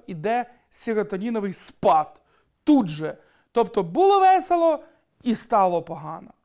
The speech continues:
І нам так хочеться оце весело продовжити, щоб ми ще раз випили, ще раз, і потім у нас стає толерантність до алкоголю. Веселіше не стає. Ти стаєш унилим гімном,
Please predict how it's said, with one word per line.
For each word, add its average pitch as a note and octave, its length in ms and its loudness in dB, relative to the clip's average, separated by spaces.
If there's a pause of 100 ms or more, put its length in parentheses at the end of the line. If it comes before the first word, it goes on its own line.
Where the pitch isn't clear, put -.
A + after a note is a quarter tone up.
(100)
І A#3+ 120 -2
нам D#4+ 300 2
так D4+ 260 -2
хочеться C#4+ 560 -4
оце A#3+ 280 -2
весело C4 600 0
продовжити, G3+ 1040 0 (400)
щоб C#4+ 240 -8
ми F#4 100 0
ще F4 460 2
раз C#4 260 -2
випили, A3 420 -4
ще E4 380 0
раз, - 360 -6
і E4+ 140 -2
потім C#4+ 420 -4
у - 20 -8
нас G#3+ 180 -6
стає G3 460 -8 (360)
толерантність D4 1040 0
до G3+ 120 0
алкоголю. E3 680 -8 (300)
Веселіше F#3+ 720 -10 (280)
не F#3+ 200 -8
стає. E3 520 -8 (340)
Ти F#4 200 0
стаєш F4+ 460 -2
унилим G4 440 0
гімном, F4+ 720 2